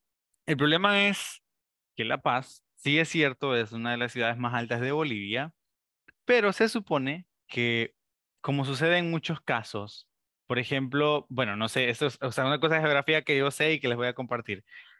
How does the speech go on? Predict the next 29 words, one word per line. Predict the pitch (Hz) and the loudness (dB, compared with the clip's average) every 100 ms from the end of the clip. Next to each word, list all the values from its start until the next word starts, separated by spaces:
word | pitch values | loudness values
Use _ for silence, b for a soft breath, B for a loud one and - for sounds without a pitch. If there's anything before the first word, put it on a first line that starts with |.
| B | B
Eh, | 135 127 120 117 143 | 2 4 4 2 4
el | 143 | 2
país | 143 139 151 165 | 4 4 2 0
que | 165 | -2
nosotros | 147 147 151 | 0 0 0
llamamos | 143 131 135 139 - - - | 0 0 0 -4 -8 -10 0
Holanda, | 139 165 147 98 - _ | 2 2 0 -6 -10 _
sí. | - 107 101 _ _ _ - | -12 -12 -12 _ _ _ -4
Y, | 127 | -2
o | 117 | 0
sea, | 117 107 | 0 -2
que, | 113 104 | -4 -6
o | 117 | -8
sea, | 110 104 | -4 -4
muchos | 107 117 - - | -4 -6 -6 -6
también | 117 117 | -4 -2
llaman, | 113 104 107 107 | -2 -2 -4 -4
llaman | 104 101 107 | -4 -4 -6
de | 104 | -6
esa | 104 113 | -8 -6
forma, | 127 127 104 | -2 -2 -2
¿verdad? | 95 95 98 | -6 -8 -10
En | 104 | -10
diferentes | 107 - 104 104 113 | -12 -8 -8 -8 -6
idiomas, | 113 127 107 98 - _ | -2 -2 -2 -8 -14 _
como | 104 95 98 - | -14 -12 -14 -6
Holland | 131 139 131 113 | -2 0 0 0
y | 104 | -2
así. | 104 117 104 | -4 -6 -8